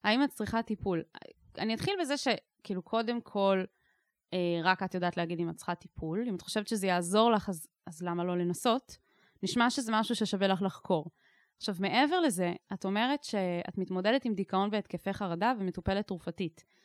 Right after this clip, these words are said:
זה ש-, שלוש עובדות <laughs> שאני חושבת שרק בגינן כדאי לך ללכת לטיפול, בלי קשר לעניין,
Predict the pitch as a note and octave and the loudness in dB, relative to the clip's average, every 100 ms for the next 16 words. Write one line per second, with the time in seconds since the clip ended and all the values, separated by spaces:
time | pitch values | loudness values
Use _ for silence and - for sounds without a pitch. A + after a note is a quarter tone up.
0 | _ _ - G3 D4 E4 D#4+ _ - - | _ _ -10 -2 0 2 0 _ -18 -14
1 | - - - _ _ _ _ - - G#3+ | -12 -14 -16 _ _ _ _ -14 -4 -2
2 | A3 C4 - G#3 F3 G#3 C#4+ - - - | 0 -4 -6 -8 -2 -2 -2 -6 -20 -10
3 | F3 - _ _ _ _ - - G3 F#3+ | -10 -10 _ _ _ _ -8 -2 -2 -2
4 | F#3 F3+ F3+ F3 F3 F3 - _ _ G3 | -2 -2 -2 -2 -2 -6 -10 _ _ -8
5 | - A3+ - G#3 F#3 F3+ G#3 A3 A#3 F#3+ | -4 -4 0 0 2 0 -4 0 0 0
6 | F#3+ A#3 B3+ C#4+ - _ _ _ - G3+ | 2 2 2 0 -4 _ _ _ -4 2
7 | G3 A#3 A3+ F#3+ G3+ - G#3 - F#3 A3+ | 4 4 0 0 -2 -2 -8 -8 -6 0
8 | A#3+ A#3+ B3+ _ _ _ _ _ F3+ A#3+ | 2 2 -2 _ _ _ _ _ -2 0
9 | D4+ F#4 F4 D4+ A3 G#3 G3 F#3+ | 2 2 2 0 2 2 2 2